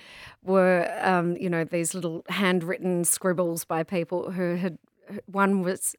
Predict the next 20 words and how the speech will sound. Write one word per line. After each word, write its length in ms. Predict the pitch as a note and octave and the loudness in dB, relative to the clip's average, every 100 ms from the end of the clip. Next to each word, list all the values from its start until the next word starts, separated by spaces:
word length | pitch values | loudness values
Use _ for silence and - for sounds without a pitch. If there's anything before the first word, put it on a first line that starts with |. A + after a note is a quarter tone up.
| _ - | _ -2
"Everywhere 560 | F#3+ E3+ F3 E3+ D3 | 0 2 0 0 0
I 80 | C#3+ | -2
went." 240 | E3 D3 | -2 -4
It 80 | E3+ | -2
said, 160 | - E3+ | -2 -2
"The 80 | - | -4
Camino 640 | - F#3+ F#3+ G#3+ G#3+ G3+ - - _ - | -2 -2 0 2 2 0 -4 -20 _ 2
doesn't 260 | A#3 B3+ | 4 4
give 140 | A3+ F#3+ | 2 2
you 120 | G3+ | 0
what 200 | E3 - | 0 -4
you 120 | F3 | -4
want. 520 | D3+ D3 A#2 A3 - - _ _ _ - | -4 -4 -4 -6 -8 -12 _ _ _ -12
The 60 | F#3 | -8
Camino 600 | G#3 G3 F3+ F3 E3 E3 - | 0 2 4 2 2 -2 -2
gives 260 | F3+ D3+ | -4 -2
you 120 | F3 | -4
what 200 | D3+ D#3 | -2 -4
you 160 | D#3+ E3 | -4 -2
need." 640 | D#3 D#3 D3 C#3+ - - | 0 0 -2 -4 -6 -18